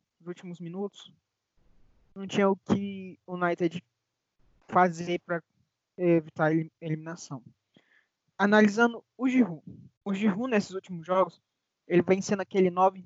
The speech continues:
não só de pivô, mas matador. E assim, quando a bola chega pra ele finalizar, ele tá colocando pra dentro. Teve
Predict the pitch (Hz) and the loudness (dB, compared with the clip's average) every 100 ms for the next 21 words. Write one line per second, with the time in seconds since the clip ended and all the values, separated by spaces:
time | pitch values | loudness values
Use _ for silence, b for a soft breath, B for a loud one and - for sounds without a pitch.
0 | _ 190 233 262 233 226 - 233 185 185 | _ 2 2 4 6 6 4 -10 -6 0
1 | 220 - _ _ _ _ - 190 185 190 | 0 -2 _ _ _ _ -8 -6 -6 -6
2 | 214 170 123 - _ _ _ _ _ _ | -6 -4 -8 -10 _ _ _ _ _ _
3 | _ _ - 208 233 - 254 180 135 - | _ _ -2 4 4 4 -6 -10 -12 -20
4 | _ _ 180 226 247 208 202 185 - 160 | _ _ -2 0 2 4 4 2 -6 -8
5 | 143 165 139 139 147 214 285 - 294 302 | -10 -8 -6 -2 -2 -2 -4 -2 0 0
6 | - 415 285 175 - - _ _ _ _ | -2 -2 0 -2 -6 -20 _ _ _ _
7 | _ _ _ - 185 185 202 202 208 190 | _ _ _ 0 4 4 4 2 0 -2